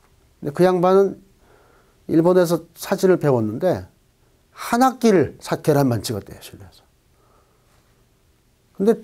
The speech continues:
정말 재밌는 거는요. 어떤 날은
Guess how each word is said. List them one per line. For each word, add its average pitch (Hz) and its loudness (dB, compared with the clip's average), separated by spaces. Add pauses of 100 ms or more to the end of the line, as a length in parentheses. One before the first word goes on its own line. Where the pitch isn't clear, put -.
(160)
정말 226 0
재밌는 147 2
거는요. 131 0 (960)
어떤 202 0
날은 180 2